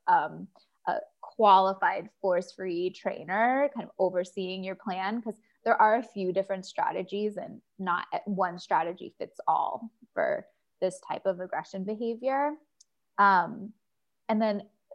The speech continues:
you know, of course, in the moment, we wanna make sure that we're immediately backing off. You can even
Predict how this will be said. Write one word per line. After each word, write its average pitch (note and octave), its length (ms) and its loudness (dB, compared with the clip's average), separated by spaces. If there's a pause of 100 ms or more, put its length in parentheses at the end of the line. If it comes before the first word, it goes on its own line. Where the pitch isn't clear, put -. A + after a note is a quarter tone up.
(100)
you G#3+ 100 -2
know, F#3+ 280 -8 (300)
of G#3+ 140 -2
course, A3 340 4 (180)
in A#3 280 0
the A3+ 80 0
moment, E3+ 480 -2
we F#3 120 -6
wanna E3 240 -4
make E3 200 -14
sure D#3+ 260 -2
that E3 200 -4
we're E3+ 360 -6 (880)
immediately G3 580 -2
backing G3 420 -10
off. D4 460 2 (400)
You A3 180 0
can A3+ 320 -4
even A#3+ 500 -6